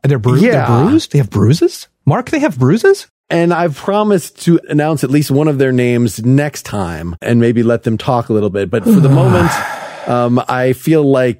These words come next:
Speaker 2: th-, that I need to give them some kind of tough love and really keeping them in the soundproof booth for the week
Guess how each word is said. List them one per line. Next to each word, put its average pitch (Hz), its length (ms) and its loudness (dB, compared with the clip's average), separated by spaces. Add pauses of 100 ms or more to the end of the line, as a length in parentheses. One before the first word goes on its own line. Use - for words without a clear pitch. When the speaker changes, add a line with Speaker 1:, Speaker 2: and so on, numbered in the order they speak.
Speaker 2:
th-, 123 240 -10 (160)
that 120 340 0
I 123 160 -2
need 139 240 0
to 135 100 2
give 117 280 -2
them 117 180 0
some 110 160 -4
kind 120 220 -4
of 110 80 -4
tough - 260 -4
love 135 240 0
and 117 160 0
really 123 400 2 (300)
keeping 170 320 2
them 143 180 2
in 135 80 0
the 120 80 0
soundproof 135 640 -2
booth 127 540 -2 (100)
for - 180 -4
the 117 120 0
week 135 500 -2